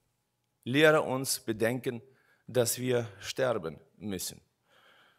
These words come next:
Wir, wir, wir Menschen sind so gemacht, dass wir uns sehr ablenken im Leben. Wir möchten überhaupt nicht nachdenken, dass wir sterben müssen. Uns kommt das so vor, besonders wenn man jung ist,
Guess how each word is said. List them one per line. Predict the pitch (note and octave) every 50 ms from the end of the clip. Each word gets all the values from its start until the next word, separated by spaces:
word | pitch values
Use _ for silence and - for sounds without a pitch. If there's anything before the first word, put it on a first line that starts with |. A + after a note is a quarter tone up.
| _ _ _ _
Wir, | A#2+ A#2+ B2 B2+ B2+
wir, | C3+ C3+ C3+
wir | C3+ C#3 C#3
Menschen | C#3+ C#3 C#3 C#3 - C3 A#2+
sind | A#2 A#2+ A#2 A2+
so | - B2 B2 A#2 A2+ A2+
gemacht, | A2+ B2 A#2+ B2+ B2 - -
dass | - G2+ - - G#2+
wir | A2+ A#2 A2+
uns | D#2+ G#2+ G#2+ - -
sehr | A2 G#2+ G#2+ A#2+ A#2+ G#2+
ablenken | A2+ A#2 - G#2+ G2+ G2 F#2 - G2 G2+
im | G2 G2
Leben. | G2+ G#2 G#2+ A2 A#2 A#2 G2+ - _ - - - _ _ _
Wir | - A2+
möchten | G#2+ A2 G#2+ G#2 - - G#2
überhaupt | G2+ F#2+ F#2+ G2+ G2+ G#2+ -
nicht | G2+ F2 -
nachdenken, | G2+ G2 F#2+ - - F#2+ F2 E2+ - F2 E2
dass | E2 E2+ -
wir | F2 E2
sterben | - - F2+ E2 D#2 D2+ D#2+ D#2+
müssen. | F#2 G#2+ - - - - - _ _ _ _ _ _ - - - - - - - - - - _ _
Uns | - A2+ A2 -
kommt | - B2 A2+ G2+
das | A2+ A2 -
so | - A2
vor, | G#2+ - A#2+ B2+ C3 A#2
besonders | G#2+ G2+ F#2+ A2+ A2 G#2+ F#2+ - -
wenn | A2 G2+
man | G2 G2 G2
jung | G2+ A2+ B2 B2 -
ist, | A2+ A2 G#2 - - -